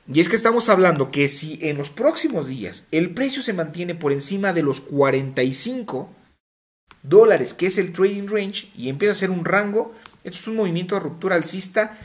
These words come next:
de casi el cien por ciento. Miren, noventa y cinco punto sesenta y ocho por ciento, extraordinario I S P. Ahí le vamos a poner una,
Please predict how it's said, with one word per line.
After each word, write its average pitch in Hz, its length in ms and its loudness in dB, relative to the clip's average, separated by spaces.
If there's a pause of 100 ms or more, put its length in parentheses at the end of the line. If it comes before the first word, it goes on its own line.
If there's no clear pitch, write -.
(140)
de 175 480 2
casi 247 380 4
el 214 80 0
cien 247 240 0
por 202 180 2
ciento. 196 400 -2
Miren, 180 340 -2 (160)
noventa 190 440 4
y 180 80 0
cinco 240 400 -2
punto 226 240 -2
sesenta 165 280 0
y 175 80 6
ocho 196 220 2
por 135 140 -4
ciento, 196 480 0 (300)
extraordinario 175 960 4
I 202 220 -8
S 190 240 0
P. 202 460 2 (1200)
Ahí 180 140 4
le 214 60 10
vamos 220 180 6
a 180 80 2
poner 185 320 4
una, 196 580 6